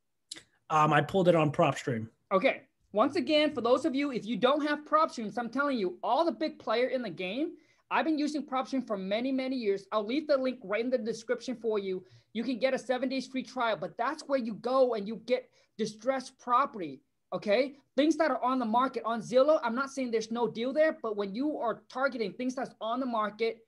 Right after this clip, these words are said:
Speaker 2: right, where it's listed on the M L S, you're basically going, going against, like, everybody. Everybody, everybody sees it. This is where you get to go and you get to pull your list and you get to market to them directly,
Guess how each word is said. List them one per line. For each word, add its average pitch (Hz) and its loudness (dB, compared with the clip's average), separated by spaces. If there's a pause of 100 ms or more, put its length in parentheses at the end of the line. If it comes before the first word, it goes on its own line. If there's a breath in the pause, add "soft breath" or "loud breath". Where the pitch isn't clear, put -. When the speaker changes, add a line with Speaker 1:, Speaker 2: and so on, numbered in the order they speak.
(200)
Speaker 2:
right, 202 2
where 220 0
it's 214 -2
listed 254 0
on 269 0
the 247 -4
M 233 -2
L 208 2
S, 247 -2 (280 soft breath)
you're 233 0
basically 285 0
going, 240 0
going 254 0
against, 226 -6
like, 220 -4
everybody. 214 2
Everybody, 262 2 (160)
everybody 269 2
sees 302 0
it. - -6 (360)
This 339 4
is 311 -6
where 277 2
you 262 0
get 277 2
to 214 -6
go 226 6
and 226 2
you 226 -8
get 254 2
to 240 2
pull 262 0
your 226 2
list 190 2 (180)
and 202 -4
you 220 -2
get 254 4
to 220 0
market 226 0
to 226 -4
them 202 -2
directly, 180 -2